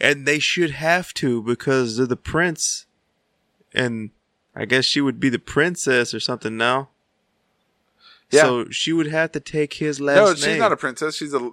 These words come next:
Speaker 2: she's a duchess. They're,
Speaker 1: Yeah.
Speaker 2: they're dukes and duchesses. I don't know what the fuck that means,
Speaker 1: Man,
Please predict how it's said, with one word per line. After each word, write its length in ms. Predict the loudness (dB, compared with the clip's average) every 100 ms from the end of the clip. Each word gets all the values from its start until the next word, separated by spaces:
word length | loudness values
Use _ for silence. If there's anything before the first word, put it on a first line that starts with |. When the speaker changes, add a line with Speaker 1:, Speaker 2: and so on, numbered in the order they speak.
| -8
Speaker 2:
she's 260 | -8 -4
a 80 | -4
duchess. 520 | 4 4 4 -2 -8
They're, 180 | -2 -2 -2 -6
Speaker 1:
Yeah. 240 | 0 4
Speaker 2:
they're 140 | 4 4
dukes 560 | 0 -6 -2 -2 -2
and 100 | -2
duchesses. 680 | 2 2 0 -12 -14 -18 -20 _ _ _ _ _ 0
I 60 | 2
don't 160 | 4
know 80 | 2
what 80 | -2
the 80 | -2
fuck 240 | -4 0
that 160 | 0 0
means, 120 | 0
Speaker 1:
Man, 460 | 0 2 0 0